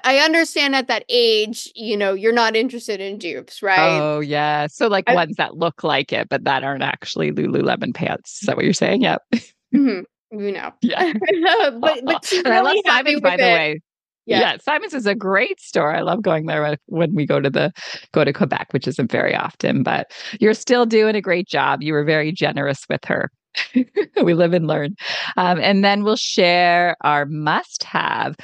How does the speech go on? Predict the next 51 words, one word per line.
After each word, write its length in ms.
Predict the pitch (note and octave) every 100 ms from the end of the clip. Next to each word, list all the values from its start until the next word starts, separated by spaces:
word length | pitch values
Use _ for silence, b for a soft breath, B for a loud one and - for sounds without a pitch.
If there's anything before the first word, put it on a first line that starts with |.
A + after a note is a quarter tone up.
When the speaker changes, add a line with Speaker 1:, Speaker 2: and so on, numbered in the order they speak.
| B B G#3
Speaker 2:
Um, 380 | D3 D3+ D3 D#3
so 240 | - A3
for 240 | - B3
me, 300 | C4+ B3+ F#4 A#4+
I 140 | A3+
signed 580 | - - A#3 A3+ A#3 B3
up. 240 | G#3 G#3+ - G#3
Oh, 40 |
I 60 | G#3+
think 180 | - -
I 20 |
shared 340 | - - A3 A#3
this 160 | A#3+ -
one 180 | G3
the 80 | F3
last 280 | E3+ G3+ -
time. 160 | F3 D#3+
Why 100 | A3
don't 100 | C#4
you 120 | F4
go 140 | A4
first, 300 | - A#3 -
Jen? 180 | F#3 -
I 40 |
have 140 | G3+ G3+
to 80 | A#3+
think 160 | B3
of 80 | A#3
a 60 | F#3
new 180 | F#3 D4+
one. 300 | - C#3 C3 _ _ _ _ _ _ _ _ _ _ C#4+ D#4
Do 60 |
you 40 | E4+
have 80 | E4+
an 120 | E4
Speaker 1:
Um, 60 | F3
Speaker 2:
aunt 200 | F#3 D#3
must-have? 540 | D#3+ - - D#3+ C3+ - -
Yeah. 160 | - - _ _ _ _ _
Speaker 1:
Um, 300 | C4+ D#4 D4 -
my 260 | C#4 D4+ - -
aunt 320 | E4 A#4+ -
must-have 840 | A3 G#3+ A3+ D#4+ - F4+ F#4+ G#4+ A#4 b b _
is 300 | - C#4+ C4+
just 400 | - C#4+ C#4 -
making 540 | B3 A#3+ B3 D4 D4+ D4
the 80 | C#4+
time, 380 | - F3+ F#3+ A#3
like, 160 | G3+
carving 480 | - G3 F#3 G#3+
it 80 | A#3+